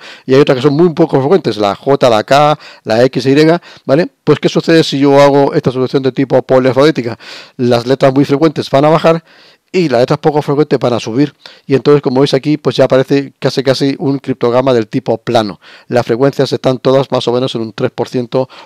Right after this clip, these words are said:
o por ahí aproximadamente. No hay una con un trece, con un once, con un ocho, con un nueve y las demás con un cero con tres, cero con ocho, cero con uno. No, están todas en un tres, un dos por ciento y entonces se hace muy difícil el ataque,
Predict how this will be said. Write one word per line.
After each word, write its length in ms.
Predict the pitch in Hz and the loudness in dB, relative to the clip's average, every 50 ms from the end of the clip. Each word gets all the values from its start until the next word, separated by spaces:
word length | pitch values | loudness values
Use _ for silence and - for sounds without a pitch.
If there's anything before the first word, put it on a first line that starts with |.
| _ | _
o 120 | - - - | -6 -4 -2
por 200 | - 131 120 120 | 0 2 2 4
ahí 180 | 131 135 127 - | 2 2 0 -2
aproximadamente. 800 | - 127 - 123 - 135 117 117 113 107 101 - 113 104 - - - - - - | -4 -6 -6 -4 -2 -2 -2 -2 -2 -4 -6 -8 -10 -10 -10 -14 -20 -20 -18 -10
No 160 | 131 120 135 | -2 2 4
hay 140 | 139 139 139 | 4 4 4
una 180 | 147 139 139 127 | 4 2 2 0
con 140 | 123 123 | 0 -2
un 160 | 120 120 117 - | -4 -6 -6 -4
trece, 440 | 135 135 139 135 - - 135 131 | 0 2 2 2 2 2 0 0
con 140 | 117 123 120 | 0 -2 -2
un 140 | 123 120 127 | -2 -2 -2
once, 340 | 135 135 131 127 - 127 120 | -2 -2 -2 -2 -4 -4 -4
con 140 | - 120 120 | -2 -4 -4
un 100 | 120 123 | -2 -2
ocho, 260 | 131 135 135 - 127 | -2 -2 -2 -2 -2
con 100 | 120 120 | -2 -2
un 100 | 120 127 | 0 0
nueve 340 | 139 135 135 135 131 123 - - - - - | 0 2 2 2 0 -2 -4 -8 -14 -20 -12
y 80 | - - | -4 0
las 140 | 131 135 123 | 2 2 2
demás 200 | 123 127 139 - | 2 2 0 0
con 140 | - 135 131 | -2 -2 -4
un 100 | 123 117 | -4 -2
cero 240 | - 139 127 127 | 0 2 2 2
con 160 | 120 127 120 113 | 2 0 -2 -2
tres, 320 | - 127 131 131 120 - - | 0 0 2 2 0 -2 -2
cero 160 | - 127 123 | -2 -2 0
con 120 | 120 120 | 0 0
ocho, 220 | 127 131 127 - 123 | 0 0 0 0 -2
cero 200 | 113 123 - 110 | 0 0 0 0
con 100 | 120 147 | 0 0
uno. 220 | 208 196 139 107 - _ - - _ | 0 -2 -2 -4 -8 _ -20 -20 _
No, 240 | - 113 107 98 - _ _ _ | -8 -6 -6 -6 -8 _ _ _
están 300 | - 120 - - 120 117 | -12 -10 -6 -4 -4 -4
todas 280 | - - 135 131 120 - | 0 0 2 2 2 0
en 60 | 127 | -4
un 120 | 120 113 110 | -8 -8 -4
tres, 360 | - 143 147 151 147 - - | 0 2 4 4 4 2 0
un 100 | 117 113 | -4 -4
dos 120 | 135 - | -6 -4
por 140 | - 135 123 | -4 -4 -2
ciento 380 | - 147 135 131 - 147 143 - - - - - - - | -2 -2 -2 -2 -2 -4 -4 -6 -10 -20 -20 -20 -12 -4
y 100 | 135 135 | -2 -2
entonces 380 | 135 120 - 131 - 135 123 | 0 0 -2 -4 -2 -4 -2
se 100 | - 131 | 0 0
hace 160 | 123 - 127 | 0 0 0
muy 180 | 120 120 123 127 | -2 -2 -2 -4
difícil 520 | 117 120 113 - 127 - - 127 120 - - | -4 -6 -6 -6 -8 -6 -6 -6 -6 -6 -4
el 200 | - 131 117 113 | -4 -2 -2 -2
ataque, 420 | 104 - 131 123 - 139 147 156 | -2 -2 -4 -4 -2 -4 -6 -6